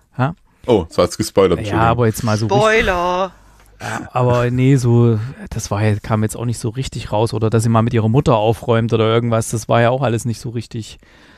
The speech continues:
Speaker 1: Das, das plätscherte da so dahin und dann wurden immer Probleme aufgemacht und dann kam sie irgendwo anders hin, wurden neue Probleme aufgemacht und da hat sie ihre eigenen Probleme reflektiert und ja, aber so richtig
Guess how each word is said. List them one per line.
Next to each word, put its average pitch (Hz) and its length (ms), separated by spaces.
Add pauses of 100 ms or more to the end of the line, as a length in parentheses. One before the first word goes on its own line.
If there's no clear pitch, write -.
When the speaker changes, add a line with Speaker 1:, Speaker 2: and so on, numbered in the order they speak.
(300)
Speaker 1:
Das, - 220
das - 220
plätscherte 131 500
da 123 220
so 123 120
dahin 160 480
und 135 80
dann 120 140
wurden 123 200
immer 117 220
Probleme 160 480
aufgemacht 147 640
und 113 100
dann 107 160
kam 117 200
sie 110 60
irgendwo 113 200
anders 160 260
hin, 139 160
wurden 110 160
neue 147 240
Probleme 156 420
aufgemacht 143 680
und 110 80
da 110 140
hat 113 100
sie - 80
ihre 110 140
eigenen 175 300
Probleme 156 420
reflektiert 139 640
und 113 200 (720)
ja, 113 300
aber 107 240
so 113 120
richtig 139 680